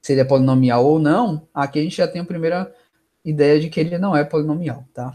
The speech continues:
Mas vamos continuar analisando as outras etapas do algoritmo. Então, na linha quatro, como a gente tinha até comentado, que ela é, tem uma similaridade com a linha um, porque aqui também a condição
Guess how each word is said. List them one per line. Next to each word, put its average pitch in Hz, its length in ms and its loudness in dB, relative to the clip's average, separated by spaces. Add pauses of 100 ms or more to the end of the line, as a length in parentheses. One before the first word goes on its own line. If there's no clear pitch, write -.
(220)
Mas 160 140 -2
vamos 220 180 0
continuar 208 420 0
analisando 180 440 0
as 160 80 -4
outras 160 200 -4
etapas 143 420 0
do 139 60 -2
algoritmo. 135 520 -4 (1700)
Então, 185 260 2
na 254 100 6
linha 208 240 2
quatro, 190 580 2
como 190 180 -6
a 180 60 -4
gente 170 140 -6
tinha 160 200 -8
até 156 140 -6
comentado, 156 680 -2
que 147 100 -4
ela 143 220 0
é, 127 400 -2 (340)
tem 139 100 -6
uma 135 140 -2
similaridade 151 800 2
com 143 120 -4
a 131 60 -2
linha 127 240 -2
um, 214 300 -4 (680)
porque 139 340 -2
aqui 135 220 0
também 135 400 0
a 131 80 -2
condição 131 840 -4